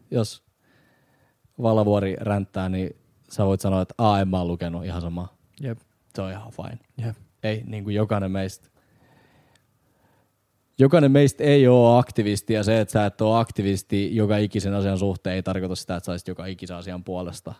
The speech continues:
Speaker 2: Ja
Speaker 1: Tähän
Speaker 2: ku-
Speaker 1: ei, tähän ei kuulu kaikki asiat, koska joku esimerkiksi ihmisoikeudet on semmoinen, että totta kai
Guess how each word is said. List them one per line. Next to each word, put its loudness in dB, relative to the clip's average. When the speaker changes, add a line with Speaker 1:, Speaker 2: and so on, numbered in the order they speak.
Speaker 2:
Ja 0
Speaker 1:
Tähän 4
Speaker 2:
ku- 8
Speaker 1:
ei, -2
tähän 4
ei 6
kuulu 0
kaikki 4
asiat, 2
koska -4
joku -4
esimerkiksi -6
ihmisoikeudet -8
on -10
semmoinen, -6
että -16
totta -16
kai -4